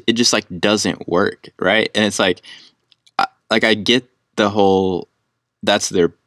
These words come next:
plan, but, like, this is why I say all those, like, crazy things, like, "Oh, he's slow," or, like, "He's not good." It's like, yeah, he just runs into the line for, like, n-, eighty-five percent of his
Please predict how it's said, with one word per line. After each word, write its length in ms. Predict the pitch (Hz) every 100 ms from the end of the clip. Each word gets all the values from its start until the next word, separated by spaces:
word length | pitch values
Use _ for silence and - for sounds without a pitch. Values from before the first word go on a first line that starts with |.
| _
plan, 480 | - 101 104 127 135
but, 180 | 127 107
like, 220 | 98 - _ _ _ _ 113
this 200 | 135 -
is 100 | 131
why 200 | 117 110
I 260 | 98 104 - - -
say 280 | - 107
all 120 | 101 90
those, 200 | 90 -
like, 140 | -
crazy 300 | 107 92 92
things, 360 | 101 95 90 90
like, 220 | 85 - _ 107
"Oh, 120 | 101
he's 200 | 98 87
slow," 380 | - 104 95 80
or, 160 | 90
like, 160 | 85 -
"He's 180 | 90 -
not 220 | 92 -
good." 200 | 98 92
It's 80 | -
like, 180 | 92 - -
yeah, 140 | 185
he 100 | 175
just 180 | 165 156
runs 280 | 139 165 147
into 220 | 147 139
the 140 | 123
line 360 | 107 107 135 101
for, 140 | 107
like, 220 | 101 92 - - 104
n-, 140 | 104 _ _ -
eighty-five 800 | 107 123 123 - - 92 104 110
percent 280 | - - 107
of 100 | 98
his 280 | 101 92